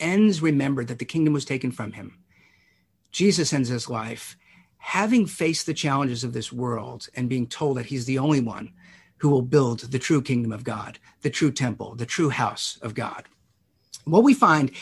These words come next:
there's a description in Luke twenty-three, uh, of Jesus being crucified. And I'm gonna read verses forty-four to forty-six.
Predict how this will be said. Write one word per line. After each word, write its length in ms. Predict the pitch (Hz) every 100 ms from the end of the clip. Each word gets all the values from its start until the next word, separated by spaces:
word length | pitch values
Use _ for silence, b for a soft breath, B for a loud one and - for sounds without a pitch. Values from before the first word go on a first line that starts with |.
| B B
there's 160 | 170 147
a 40 |
description 520 | 143 143 233 226 170
in 140 | 135 127
Luke 200 | 185 190
twenty-three, 800 | - 147 120 - 127 101 - _ - - B B B B B B B _
uh, 160 | - 151
of 140 | 151 139
Jesus 380 | 139 175 156 -
being 220 | 156 139
crucified. 840 | - 151 - 123 107 95 - - -
And 100 | 131
I'm 80 | 135
gonna 120 | 143
read 200 | 151 135
verses 300 | 139 - -
forty-four 580 | - 139 127 - 127 120
to 120 | 110
forty-six. 840 | - 123 107 - 107 101 - -